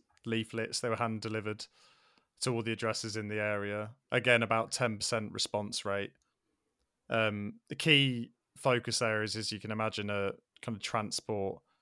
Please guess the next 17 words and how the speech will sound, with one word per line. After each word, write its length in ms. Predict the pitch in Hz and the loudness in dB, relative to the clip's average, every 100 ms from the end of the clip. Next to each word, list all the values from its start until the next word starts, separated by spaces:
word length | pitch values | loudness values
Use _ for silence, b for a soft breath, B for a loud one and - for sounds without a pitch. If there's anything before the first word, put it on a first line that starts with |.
| _ _ _ - | _ _ _ -6
and 180 | 104 | -6
parking, 640 | - 113 107 - 104 104 104 _ _ _ _ _ _ - | 0 0 0 -2 -8 -8 -12 _ _ _ _ _ _ -4
um, 380 | 110 110 104 98 | -2 0 -2 -6
which 180 | 101 - | -8 -6
was 120 | 107 | -6
the 80 | 113 | -4
main, 460 | 107 101 98 101 101 _ | -2 -2 -4 -8 -12 _
the 60 | 110 | -2
main 240 | 104 95 | -2 -2
thing 280 | - 104 92 | -4 -4 -4
where 160 | 95 98 | -4 -4
the 80 | |
feedback 380 | - 104 98 101 | -4 -6 -4 -4
was 100 | - | -4
coming 240 | - 95 95 | -6 -6 -2
back 260 | 104 - | -4 -4
on. 300 | 92 95 101 | -6 -6 -10